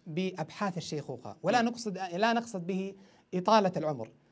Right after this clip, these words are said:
Speaker 1: فنحن عندما ن-، يعني نتكلم عن أبحاث الشيخوخة نتكلم عن الزيادة في كفاءة الصحة، الزيادة في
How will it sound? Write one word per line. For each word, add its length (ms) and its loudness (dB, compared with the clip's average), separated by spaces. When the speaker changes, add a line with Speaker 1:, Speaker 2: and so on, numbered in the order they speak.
Speaker 1:
فنحن 240 0
عندما 360 0
ن-، 380 -8
يعني 200 -4
نتكلم 500 0
عن 100 -2
أبحاث 340 -2
الشيخوخة 680 -2
نتكلم 760 0
عن 380 2
الزيادة 520 4
في 140 0
كفاءة 480 0
الصحة، 460 -6
الزيادة 580 4
في 400 -2